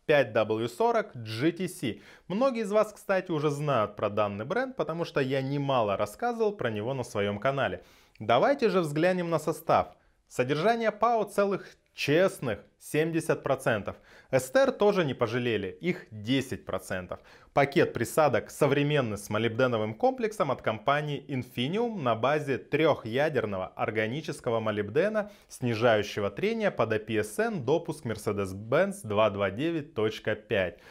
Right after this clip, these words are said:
Полимерный загуститель в виде звёздочки, самый современный и технологичный на текущий момент от компании Evonik, который является лидером в своей области.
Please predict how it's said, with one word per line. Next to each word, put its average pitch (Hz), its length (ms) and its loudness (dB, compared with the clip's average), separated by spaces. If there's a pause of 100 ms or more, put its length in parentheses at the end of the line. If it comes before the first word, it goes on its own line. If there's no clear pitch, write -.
(200)
Полимерный 233 480 2
загуститель 185 640 0
в 120 60 -4
виде 160 320 0
звёздочки, 113 720 0
самый 135 400 0
современный 135 680 -2
и - 20 -4
технологичный 113 720 -2
на 113 60 0
текущий - 460 -4
момент 196 420 -2
от - 120 0
компании 123 680 0 (220)
Evonik, 135 500 6 (200)
который 160 360 0
является 123 400 0
лидером 131 360 -2
в - 40 -12
своей 104 280 0
области. 98 540 -4